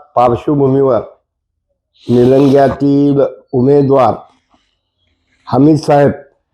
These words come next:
ज्यांना हमीद इब्राहिम शेख म्हणून ओळखलं जातं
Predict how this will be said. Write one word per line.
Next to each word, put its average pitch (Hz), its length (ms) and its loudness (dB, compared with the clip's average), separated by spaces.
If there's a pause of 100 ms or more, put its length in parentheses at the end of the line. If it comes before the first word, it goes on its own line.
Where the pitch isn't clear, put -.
(720)
ज्यांना 139 640 0 (1600)
हमीद 143 300 2
इब्राहिम 139 420 2
शेख 143 400 0
म्हणून 131 560 0 (100)
ओळखलं 127 520 -2
जातं 120 480 -2